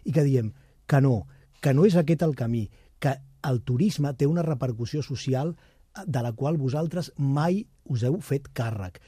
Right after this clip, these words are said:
I us heu de començar a fer càrrec, de fer càrrec de la repercussió social del turisme, que no només diner, és diners, que no només és èxit a nivell internacional,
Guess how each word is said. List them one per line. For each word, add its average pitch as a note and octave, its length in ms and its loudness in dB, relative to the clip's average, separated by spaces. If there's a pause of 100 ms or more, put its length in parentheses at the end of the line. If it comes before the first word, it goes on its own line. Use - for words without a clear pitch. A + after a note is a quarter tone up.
(140)
I E3 80 4
us C3 140 4
heu F3+ 140 6
de G#3 80 0
començar B2+ 380 -4
a C3+ 40 -2
fer C3+ 120 -4
càrrec, D3+ 400 -4
de A#2+ 340 -6
fer C#3 140 -2
càrrec D3 280 -2
de C3+ 100 -2
la B2 100 -2
repercussió A2+ 500 -4
social C#3+ 220 2
del C#3 160 2
turisme, A2 400 -2 (260)
que C3 140 0
no D#3+ 100 4
només F3 320 4
diner, B2 300 2
és C3+ 180 2
diners, A#2 320 -2 (200)
que C3 120 -4
no D3+ 100 2
només F3 240 2
és E3 180 0
èxit E3 440 -2
a D3 40 -2
nivell B2+ 260 2
internacional, A#2 760 0